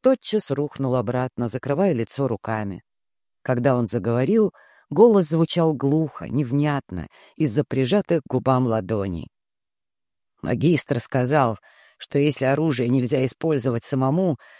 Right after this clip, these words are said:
его нужно вырвать из лап врага и уничтожить. Робер был прав. Он всегда прав. Я не стал с ним спорить, но надеялся, надеялся,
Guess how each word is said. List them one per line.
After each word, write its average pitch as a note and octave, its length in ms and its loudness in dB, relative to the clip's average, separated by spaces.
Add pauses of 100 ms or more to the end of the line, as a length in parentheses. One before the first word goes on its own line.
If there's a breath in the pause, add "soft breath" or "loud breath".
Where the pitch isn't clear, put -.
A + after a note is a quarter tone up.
(120)
его E3 200 2
нужно E3 320 2
вырвать D3+ 480 2
из B2+ 120 -2
лап C3 240 0
врага C#3 320 0
и C3 80 0
уничтожить. G2+ 800 -6 (680)
Робер C#3+ 440 0
был B2 260 -2
прав. F#2 500 -6 (380)
Он F3+ 220 6
всегда C3+ 520 0
прав. A2 440 -12 (520 soft breath)
Я F3+ 160 4
не E3 100 4
стал E3 280 2
с - 80 -6
ним D3+ 120 2
спорить, D3 600 -2 (680)
но A#3 120 6
надеялся, E3 840 4 (280)
надеялся, C3+ 840 -2